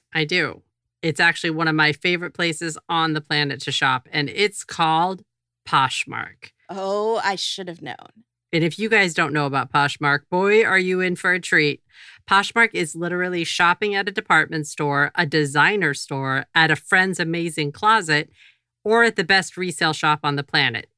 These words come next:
Speaker 1: It's all in one. I think it's safe to say I shop on their app more than any other brick and mortar. I am a Poshmarkess for life, period. End of story. For those of you that are new to Poshmark,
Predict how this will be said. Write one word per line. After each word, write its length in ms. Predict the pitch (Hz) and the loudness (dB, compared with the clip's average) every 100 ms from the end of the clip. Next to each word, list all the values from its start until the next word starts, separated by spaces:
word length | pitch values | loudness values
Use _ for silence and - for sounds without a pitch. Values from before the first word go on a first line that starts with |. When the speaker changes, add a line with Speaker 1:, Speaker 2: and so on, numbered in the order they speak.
| - | -4
Speaker 1:
It's 180 | 180 - | -2 0
all 240 | 180 170 | 0 0
in 140 | 156 | -2
one. 300 | 143 104 - - _ _ - | -4 -8 -14 -20 _ _ -8
I 60 | 170 | -2
think 180 | 196 | 0
it's 140 | 202 - | 0 0
safe 240 | 202 190 | 0 0
to 80 | 190 | -4
say 220 | - 170 | 0 4
I 60 | 156 | 4
shop 300 | - 147 147 | 4 0 2
on 180 | 156 151 | 0 0
their 220 | 151 147 147 | 2 0 2
app 220 | 139 139 _ _ - | 2 0 _ _ -8
more 520 | 160 156 160 160 156 | -4 -2 0 0 0
than 180 | 147 139 | 0 -2
any 260 | 160 156 156 | 0 0 0
other 240 | 151 147 | 0 -2
brick 300 | 139 147 139 | -2 -2 -2
and 140 | 143 139 | -2 -4
mortar. 480 | 139 135 131 127 - | -4 -2 -2 -4 0
I 140 | 147 | 2
am 180 | 143 143 | 2 2
a 100 | 143 | -2
Poshmarkess 960 | - - 135 - 147 139 - 135 127 - | -4 0 0 0 -4 -4 -2 -2 -4 -12
for 280 | - 147 139 | -4 -2 0
life, 400 | 135 131 - - | 0 -2 -6 -8
period. 480 | 151 139 131 131 123 _ _ _ | -2 -2 -2 -4 -8 _ _ _
End 200 | 180 135 | -4 -2
of 100 | 131 | -6
story. 380 | - 135 131 - _ _ _ _ | -10 -12 -12 -18 _ _ _ _
For 120 | - 170 | -8 0
those 220 | 214 220 | 0 0
of 80 | 220 | -2
you 140 | 226 | -2
that 140 | 208 | 0
are 80 | 190 | 0
new 160 | 175 160 | 0 -2
to 80 | 151 | 0
Poshmark, 540 | 143 131 - - - | -2 -2 -6 -14 -16